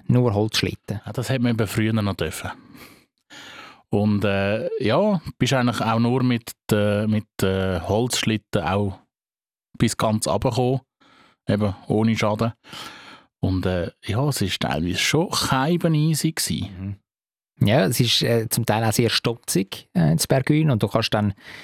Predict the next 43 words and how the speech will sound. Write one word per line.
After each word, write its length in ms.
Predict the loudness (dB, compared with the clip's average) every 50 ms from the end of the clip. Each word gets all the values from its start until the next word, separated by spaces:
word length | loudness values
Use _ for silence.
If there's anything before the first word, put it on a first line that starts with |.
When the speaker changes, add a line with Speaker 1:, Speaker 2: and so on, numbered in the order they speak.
| -10 -4
Speaker 1:
in 80 | 0 2
den 100 | 2 2
Kurven, 440 | 2 2 2 2 2 2 2 2 2
die 100 | 2 2
sind 180 | 2 0 0
zum 140 | 0 0 0
Teil 200 | 2 2 2 2
sehr 240 | 2 2 2 2 0 -2
eng. 400 | -4 -2 -2 -2 -2 -2 -2 -4 -6 _ _ _
Ja. 260 | -2 0 2 2 0 -2 _ _ -20 -18 -18 -16 -18 -18 -20 -20 -20 -12 -4
Ähm, 580 | 0 2 2 4 4 4 4 4 2 0 -2 _ _ _ _ _ -10 -10 -8 -6 -2 0
fast 180 | 2 2 4
ein 100 | 4 4
bisschen 320 | 4 4 2 2 0 0 -2
spitzer 420 | 0 0 -2 -4 -4 -2 0 2
noch 240 | 4 4 4 4 2
als 120 | 2 2
neunzig 300 | 2 2 4 2 2 2 2
Grad 240 | 2 2 2 2
Winkel. 520 | 2 2 2 2 2 0 0 2 2 4 4
Und 160 | 2 2 2
dann 80 | 2 2
musst 240 | 2 2 2 0
du 80 | 0 2
dort 60 | 2
rumsliden 880 | 2 2 2 2 2 2 2 4 4 4 2 2 2 2 2 2 2 2
und 120 | 2 2
musst 260 | 2 2 2 2 2
schauen, 460 | 4 4 4 4 2 2 0 0 -2 -2 _ _ _ _ _ _ _ _ _ _ _
dass 220 | 0 0 0 2 2
du 80 | 2
nicht 140 | 2 2 4
in 60 | 2
die 60 | 4
andere 340 | 4 4 2 2 2 2 2
reinkrachst 840 | 2 2 2 2 2 0 0 0 0 2 2 2 0 0 0 0 2
und 180 | 2 2 2 2
so. 240 | 2 2 2 2 2
Also 260 | 2 2 2 2 2
das 220 | 2 2 0 2
ist 140 | 0 0 0
schon 220 | 0 2 2 2 0
eine 380 | 0 0 0 0 0 0 -2